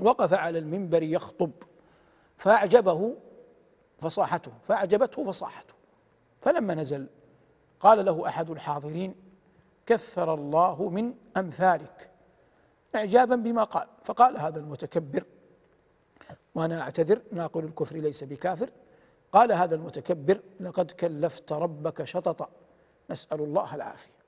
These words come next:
"لقد كلفت ربك شططا". والآخر كان يقف في الطريق وهو مزهو بنفسه، فجاءته امرأة أضاعت الطريق، فقالت له لأنها لا تعرفه،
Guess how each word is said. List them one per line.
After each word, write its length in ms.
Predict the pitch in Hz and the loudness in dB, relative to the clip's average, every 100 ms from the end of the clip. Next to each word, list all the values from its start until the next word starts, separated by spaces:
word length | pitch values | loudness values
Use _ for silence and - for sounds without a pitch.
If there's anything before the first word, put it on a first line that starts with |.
| _ _ _ _ _ - | _ _ _ _ _ -8
"لقد 280 | 170 185 - | -4 -4 -2
كلفت 520 | 175 156 180 - 160 | -4 0 -2 -2 -4
ربك 500 | 165 165 175 175 180 | -2 -2 -4 -4 -4
شططا". 440 | 185 180 156 147 - _ _ _ _ _ _ - | -4 -4 -6 -10 -14 _ _ _ _ _ _ 0
والآخر 580 | 185 220 254 - 233 226 - - _ _ _ _ _ _ _ _ _ _ _ - | 2 6 6 6 0 -2 -14 -20 _ _ _ _ _ _ _ _ _ _ _ 4
كان 180 | 202 185 | 4 6
يقف 300 | 190 175 - | 4 0 -6
في 60 | |
الطريق 540 | 190 - 147 175 - - _ _ _ _ _ | -12 -8 -6 -6 -8 -16 _ _ _ _ _
وهو 220 | - 175 175 | -2 0 0
مزهو 460 | 170 170 196 165 | -4 -4 -4 -4
بنفسه، 520 | 143 143 160 - 214 165 _ _ | -8 -8 -8 -8 -10 -12 _ _
فجاءته 460 | - 214 262 269 190 | -6 0 0 -2 -4
امرأة 300 | 180 226 208 196 | 0 0 0 -4
أضاعت 500 | 220 202 - 208 185 | 0 2 2 -2 -8
الطريق، 440 | - 156 - - _ _ _ _ _ _ _ _ | -10 -10 -12 -20 _ _ _ _ _ _ _ _
فقالت 480 | - - 277 240 - | -4 4 4 4 -2
له 180 | 165 202 | -2 0
لأنها 320 | 247 269 320 | 0 0 4
لا 80 | 370 | 4
تعرفه، 420 | - 147 143 | 2 -2 -4